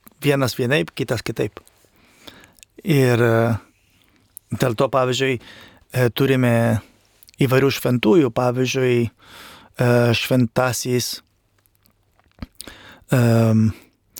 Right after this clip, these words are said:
Filipas Nerisas, Filipas, kuris buvo kunigas, arba Ignacio iš Loyola kunigas, bet yra, e, gydytojų, kurie yra, yra tapo šventasis, ne, yra,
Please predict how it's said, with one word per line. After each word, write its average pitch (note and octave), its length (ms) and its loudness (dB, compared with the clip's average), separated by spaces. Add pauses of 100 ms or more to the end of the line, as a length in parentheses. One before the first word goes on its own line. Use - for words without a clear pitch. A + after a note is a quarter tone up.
(440)
Filipas C3+ 480 -2
Nerisas, A#2 560 -2
Filipas, B2 880 -2 (320)
kuris B2+ 240 0
buvo C3 240 0
kunigas, B2 480 0
arba A#2+ 240 0
Ignacio C#3+ 340 0
iš B2 140 -4
Loyola C#3 320 0
kunigas, A#2+ 480 0 (400)
bet A#2+ 160 -2
yra, B2+ 460 0 (580)
e, B2 380 0 (100)
gydytojų, C#3 540 0 (100)
kurie B2 300 2 (840)
yra, A#2+ 300 0 (580)
yra B2+ 160 0
tapo A#2 480 0 (240)
šventasis, A#2 800 -2
ne, B2 220 0
yra, B2 340 0